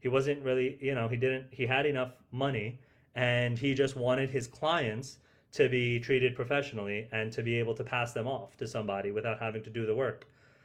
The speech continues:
So, you know, and, and this happens a lot in professional services. And actually, I have a good friend of mine in the construction space, and what he was saying is that a lot of these blue collar works and professional services in the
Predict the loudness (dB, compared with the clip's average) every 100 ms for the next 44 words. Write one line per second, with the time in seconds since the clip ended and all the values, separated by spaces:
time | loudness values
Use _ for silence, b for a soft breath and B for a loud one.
0 | b -4 2 6 6 4 -2 -12 _ _
1 | _ _ _ -4 2 2 2 -2 -2 -2
2 | 0 0 -2 -2 0 2 4 2 -2 -6
3 | -2 -2 -2 -4 0 -2 0 -2 -2 -2
4 | -4 -4 0 0 0 B B B -4 0
5 | 0 2 2 0 -2 -2 0 0 0 -2
6 | -4 -8 -6 -6 -4 -6 -4 -2 0 -2
7 | -6 b b -8 -2 0 2 0 0 0
8 | 0 2 0 0 2 2 2 0 -2 -4
9 | -2 -2 0 -2 0 0 0 -2 -6 -10
10 | -4 -4 -4 -6 -4 -4 -4 -8 -6 -4
11 | -4 -4 -2 0 -2